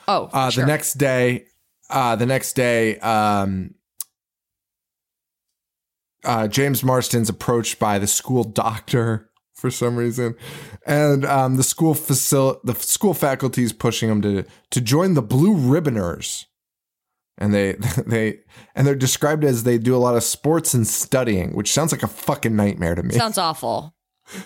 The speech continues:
Speaker 2: <laughs> And then we get another Embry video, and that's the last we'll <laughs> see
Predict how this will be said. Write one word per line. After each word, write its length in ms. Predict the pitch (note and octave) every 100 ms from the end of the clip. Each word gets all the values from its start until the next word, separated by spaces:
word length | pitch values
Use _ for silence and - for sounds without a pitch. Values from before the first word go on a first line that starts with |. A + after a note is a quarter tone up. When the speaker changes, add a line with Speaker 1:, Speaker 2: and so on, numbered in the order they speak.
| _ _ _
Speaker 2:
<laughs> 80 | F#3+ - - - - D#3
And 680 | G3+ G3 E3 - D3 C3+ - D#3 D#3 D3 C#3+
then 80 |
we 100 | C#3+
get 160 | C3+ C3+
another 340 | B2+ B2 A#2+ -
Embry 400 | A#2 A2+ A2+ G#2
video, 420 | G#2+ A2 G#2+ G#2+
and 80 | G#2+
that's 220 | G#2+ -
the 80 | G#2+
last 340 | G#2 G#2 -
we'll 100 | G2
<laughs> 20 |
see 220 | - G#2+